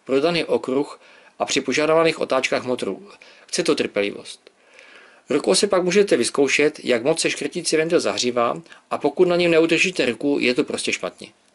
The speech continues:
Na svém bagru jsem škrtící ventil použil u ovládání radice, která je velmi citlivá,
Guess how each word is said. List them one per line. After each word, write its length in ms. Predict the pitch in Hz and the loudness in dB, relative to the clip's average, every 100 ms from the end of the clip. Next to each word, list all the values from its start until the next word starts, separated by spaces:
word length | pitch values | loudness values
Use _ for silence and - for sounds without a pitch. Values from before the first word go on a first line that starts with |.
| _ _ _ _ | _ _ _ _
Na 100 | 147 | -6
svém 200 | - 135 | -2 -2
bagru 260 | 110 117 143 | 0 0 0
jsem 240 | 143 131 | 0 -4
škrtící 460 | - - - 185 120 | -4 -8 -6 -4 -4
ventil 360 | 110 110 139 | -4 -2 -4
použil 480 | 127 113 123 135 151 - | -2 -2 -2 -2 -4 -6
u 80 | - | -4
ovládání 560 | 117 131 143 156 170 | 0 2 2 2 2
radice, 400 | 120 95 98 - | 0 -2 -4 -6
která 320 | 110 - 123 | -6 -4 -2
je 100 | 147 | 0
velmi 240 | 131 135 160 | 0 0 0
citlivá, 600 | 120 107 110 101 98 | -4 -4 -4 -2 -2